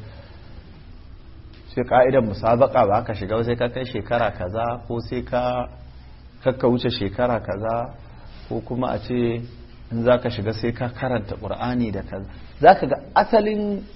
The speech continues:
ta dai tana nan a bi matsayinta na ka'ida ta wasila, ba ka'ida ta gaya ba. Bi khilafil bid'a, wacce ita kanta aikin ne ake sa masa a ka'ida. Sai a bambanci na uku,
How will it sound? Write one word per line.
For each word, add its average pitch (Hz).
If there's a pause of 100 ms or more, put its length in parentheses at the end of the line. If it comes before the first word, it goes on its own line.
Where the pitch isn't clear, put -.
(580)
ta 117
dai 143
tana 160
nan 143
a 135
bi 117
matsayinta 131
na 117
ka'ida 127
ta 127
wasila, 117
ba 95
ka'ida 110
ta 101
gaya 95
ba. 90 (640)
Bi 113
khilafil 117
bid'a, 135 (220)
wacce 131 (100)
ita 120
kanta 151 (920)
aikin 147
ne 123
ake 117
sa 107
masa 101
a - (200)
ka'ida. 92 (460)
Sai 147
a 143
bambanci 151
na 113
uku, 110